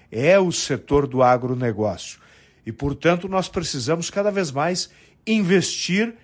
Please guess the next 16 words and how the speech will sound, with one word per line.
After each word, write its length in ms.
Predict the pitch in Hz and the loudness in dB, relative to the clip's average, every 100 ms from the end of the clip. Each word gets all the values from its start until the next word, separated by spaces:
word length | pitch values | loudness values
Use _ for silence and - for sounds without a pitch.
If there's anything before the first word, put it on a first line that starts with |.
| _ _ _ | _ _ _
e 140 | 98 131 | -2 2
apoiar 720 | 160 180 190 147 139 175 180 _ _ _ _ | 2 4 6 8 6 4 0 _ _ _ _
este 320 | 165 190 - - | 4 4 2 -2
setor 600 | - 180 - - 175 185 | 0 0 -2 0 0 2
da 140 | 175 | 0
nossa 400 | 156 147 165 170 | 4 2 2 -4
economia 680 | 147 160 160 143 160 208 220 - _ - | -4 -2 -2 -2 2 2 0 -8 _ -6
que 120 | 165 | -4
gera 340 | 117 165 175 | 2 4 4
emprego 640 | 180 127 - 151 160 143 180 | 2 -2 0 2 2 2 0
e 60 | |
renda 560 | 165 156 180 190 202 208 - _ | 0 2 2 2 0 -4 -10 _
e 80 | 156 | -8
que 140 | 123 180 | -4 -6
tem 300 | - 165 170 | 0 0 0
sustentado 1040 | - 190 - 202 165 120 139 151 156 190 | -4 -8 -2 0 0 2 4 4 2 -8